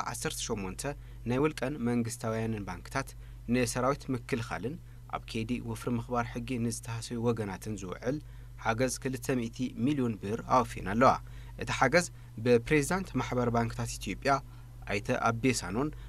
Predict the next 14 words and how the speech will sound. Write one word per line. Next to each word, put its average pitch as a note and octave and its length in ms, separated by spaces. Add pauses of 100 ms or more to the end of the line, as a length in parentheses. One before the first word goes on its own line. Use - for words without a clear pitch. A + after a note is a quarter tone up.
(120)
ምክትል - 380
ከንቲባ B2+ 380
ከተማ B2+ 340
ኣዲስ A#2 300
ኣበባ B2+ 240
ወይዘሮ B2 320
ኣዳነች A#2 440
ኣበቤን G#2+ 480 (360)
ንወኪል C3 560
ሰራዊት B2+ 360
ምክልኻል A2 420
ሃገር F#2+ 300 (320)
ኣረኪቦምዎ A2+ 720
እዮም። F#2 200